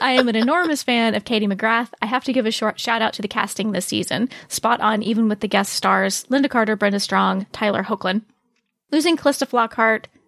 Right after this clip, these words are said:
is terrible because she was the sole saving grace of season one, but I like how all the other characters have collectively stepped up.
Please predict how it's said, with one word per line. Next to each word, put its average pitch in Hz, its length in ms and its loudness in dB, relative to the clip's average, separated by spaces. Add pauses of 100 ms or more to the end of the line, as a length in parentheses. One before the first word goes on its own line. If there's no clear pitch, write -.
(200)
is - 100 -8
terrible 330 380 2
because 262 240 2
she 240 100 -2
was 220 200 -2
the 202 100 -6
sole 240 260 2
saving 214 340 0
grace 202 300 0
of 185 140 -8
season 208 280 -2
one, 240 360 2
but 220 100 4
I 214 80 4
like 233 240 2
how 220 160 0
all 220 200 2
the 214 120 2
other 208 140 -2
characters 202 480 -4
have 196 160 -8
collectively 208 480 -2
stepped - 280 -2
up. - 220 -4